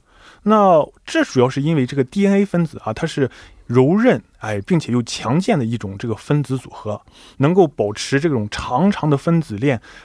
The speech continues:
弯曲而不断裂，并且呢，只要设计合理，你就可以通过碱基把两条D N A完美的连接起来。你就好像，怎么说呢，就好像你拼这个乐高积木一样，你就可以把这个D N A想成那个乐高积木，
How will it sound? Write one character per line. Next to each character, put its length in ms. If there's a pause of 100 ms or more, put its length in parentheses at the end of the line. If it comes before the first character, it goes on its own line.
(100)
弯 260
曲 180
而 180
不 140
断 260
裂， 160 (460)
并 160
且 80
呢， 140
只 160
要 120
设 300
计 100
合 240
理， 200 (140)
你 100
就 100
可 160
以 100
通 220
过 220
碱 280
基 220
把 200
两 420
条 420
D 140
N 80
A 220
完 280
美 220
的 80
连 200
接 140
起 140
来。 120 (260)
你 100
就 80
好 100
像， 140 (120)
怎 140
么 60
说 100
呢， 80
就 80
好 100
像 80
你 60
拼 260
这 60
个 80
乐 180
高 140
积 140
木 160
一 80
样， 200 (260)
你 80
就 120
可 140
以 40
把 120
这 100
个 80
D 180
N 120
A 100
想 140
成 180
那 80
个 60
乐 180
高 100
积 140
木， 180